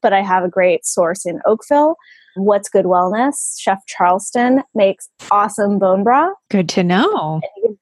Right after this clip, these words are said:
Speaker 1: buy it by the liter, which is fantastic. Yeah, it's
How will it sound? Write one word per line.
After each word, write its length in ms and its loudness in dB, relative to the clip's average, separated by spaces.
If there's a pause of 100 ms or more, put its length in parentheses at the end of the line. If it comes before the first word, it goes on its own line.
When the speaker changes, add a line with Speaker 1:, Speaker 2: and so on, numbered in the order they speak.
Speaker 1:
buy 280 0
it 60 -8
by 160 2
the 140 0
liter, 540 0
which 240 -2
is 180 -18
fantastic. 960 -6 (560)
Yeah, 280 2
it's 300 -4